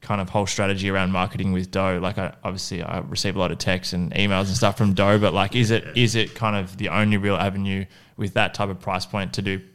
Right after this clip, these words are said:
Speaker 1: paid marketing?
Speaker 2: Yeah,
Speaker 1: And
Speaker 2: I mean,
Speaker 1: word of mouth, I guess.
Speaker 2: Yeah, um, it's the online space. Anyone in the e-commerce business right
Speaker 1: Mm.
Speaker 2: now is, you know, if you're not really trying to innovate, it, things are tough.
Speaker 1: Yeah.
Speaker 2: You know,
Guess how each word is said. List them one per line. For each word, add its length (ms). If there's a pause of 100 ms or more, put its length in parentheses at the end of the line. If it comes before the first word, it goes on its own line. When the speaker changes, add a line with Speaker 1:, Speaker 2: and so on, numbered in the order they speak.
Speaker 1:
paid 240
marketing? 460 (760)
Speaker 2:
Yeah, 280 (180)
Speaker 1:
And 60
Speaker 2:
I 20
mean, 100
Speaker 1:
word 160
of 100
mouth, 280
I 100
guess. 420
Speaker 2:
Yeah, 300
um, 160
it's 500 (300)
the 80
online 300
space. 280
Anyone 240
in 60
the 100
e-commerce 400
business 320
right 100
Speaker 1:
Mm. 180
Speaker 2:
now 100
is, 400 (140)
you 80
know, 80 (300)
if 120
you're 80
not 260 (160)
really 280
trying 180
to 80
innovate, 380
it, 120
things 220
are 40
tough. 420
Speaker 1:
Yeah. 280
Speaker 2:
You 60
know, 140